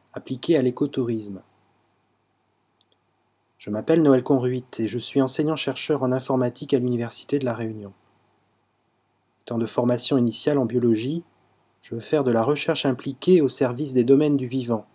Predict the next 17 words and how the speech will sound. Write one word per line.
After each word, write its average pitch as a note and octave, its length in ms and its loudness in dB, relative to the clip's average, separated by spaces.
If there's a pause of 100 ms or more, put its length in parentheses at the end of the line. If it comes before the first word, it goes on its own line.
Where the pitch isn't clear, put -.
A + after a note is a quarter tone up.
(1000)
d'où B2 80 -14
mon A#2+ 160 2
intérêt B2+ 400 2
pour C3 120 0
la A2+ 100 2
démarche B2+ 420 2
Living A#2+ 320 0
Lab, D#3+ 360 0 (440)
qui - 120 -20
souhaite - 280 0
faire A#2 220 0
descendre C#3 400 0
la A2+ 80 -2
recherche A#2+ 420 -4
dans A#2+ 140 -2
la A2+ 120 -4
rue. G#2+ 320 -12